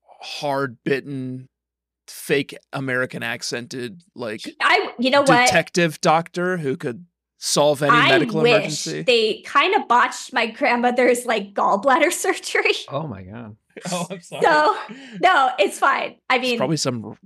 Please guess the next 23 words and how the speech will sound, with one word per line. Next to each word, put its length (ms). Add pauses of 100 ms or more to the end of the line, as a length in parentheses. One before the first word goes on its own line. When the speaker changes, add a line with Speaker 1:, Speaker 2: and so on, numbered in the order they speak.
(260)
Speaker 1:
r-, 200
renegade 600
hotshot 560
doctor. 400
Speaker 2:
Yeah, 280
I 240
wish 160
Doctor 400
Speaker 1:
<laughs> 80
Speaker 2:
House 240
was 160
there. 340
Could 120
have 80
saved 300
us 120
all 260
a 40
lot 180
of 140
grief. 380 (120)
Uh, 480
<laughs> 40